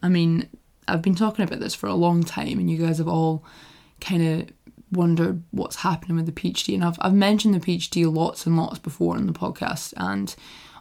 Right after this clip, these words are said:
also on the blogs and everything. And I think now is just an insane thing to be able to be sitting here and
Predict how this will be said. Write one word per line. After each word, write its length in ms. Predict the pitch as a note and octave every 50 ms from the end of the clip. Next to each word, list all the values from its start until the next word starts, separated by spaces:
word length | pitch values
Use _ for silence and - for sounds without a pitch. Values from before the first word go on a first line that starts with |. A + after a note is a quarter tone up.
| - -
also 260 | E3+ D#3+ - F3 E3+
on 60 | E3+
the 80 | E3 D3
blogs 320 | D#3+ E3 E3+ G3 D#3 E3
and 100 | E3+ E3+
everything. 560 | E3 E3 E3 - - E3+ E3+ E3+ E3+ E3+ E3+ - - - - - - - - - -
And 500 | - - F3+ F3 E3+ F3 F3 E3 - - - - -
I 120 | - E3+
think 460 | E3+ - F3+ F3 - - - - - - - - - - - - -
now 380 | - F3+ F3+ F3 F3 E3+ E3+ E3+ - -
is 360 | F3+ E3+ E3 D#3+ - - - - - - - - - -
just 220 | - F3+ F3 - F#3+
an 60 | F3+
insane 500 | E3+ E3+ E3 E3 - - F3 F3 F3 F3
thing 160 | - E3+ E3+
to 100 | E3 -
be 80 | - F#3
able 100 | E3 -
to 100 | F3 E3+
be 80 | E3
sitting 300 | D#3+ - - - - F3
here 360 | D3+ D#3+ F#3 F3 E3+ E3 - -
and 300 | E3 E3 E3 F3 E3